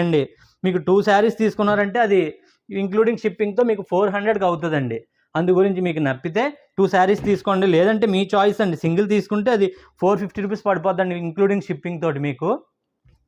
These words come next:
ఇవన్నీ కూడా మీకు just త్రీ ఫిఫ్టీ రూపీస్ మాత్రమే అండి. చాలా మెత్తని ఫ్యాబ్రిక్ అనమాట అండి బ్రాసో. క్వాలిటీ ఇప్పుడు వచ్చి క్వాలిటీ కాదండి, ఇది బెస్ట్ క్వాలిటీ అండి. ఇది అయితే కనుక ఇప్పుడు మరీ చీప్ క్వాలిటీ వస్తుందండి. మీకు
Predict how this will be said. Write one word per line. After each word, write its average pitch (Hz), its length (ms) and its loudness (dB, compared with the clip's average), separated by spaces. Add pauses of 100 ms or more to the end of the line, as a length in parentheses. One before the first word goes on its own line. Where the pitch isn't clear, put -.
(140)
ఇవన్నీ 170 360 0
కూడా 190 200 2
మీకు 196 240 -2
just 156 260 -4 (640)
త్రీ 196 220 2
ఫిఫ్టీ 208 260 -2
రూపీస్ 226 280 0
మాత్రమే 196 420 2
అండి. 196 180 2 (580)
చాలా 170 280 4 (100)
మెత్తని 208 320 -2
ఫ్యాబ్రిక్ 185 360 0
అనమాట 175 300 -2
అండి 156 160 -4
బ్రాసో. 143 380 0 (1300)
క్వాలిటీ 196 360 0
ఇప్పుడు 214 220 0
వచ్చి 233 200 -6
క్వాలిటీ 220 320 2
కాదండి, 185 360 0
ఇది 120 120 -6 (340)
బెస్ట్ 165 300 -4
క్వాలిటీ 196 300 2
అండి. 180 160 0
ఇది 160 80 2
అయితే 147 240 0
కనుక 120 200 -4 (1200)
ఇప్పుడు 180 240 0
మరీ 165 180 2 (200)
చీప్ 202 220 0
క్వాలిటీ 208 280 2
వస్తుందండి. 196 480 -2
మీకు 185 180 -6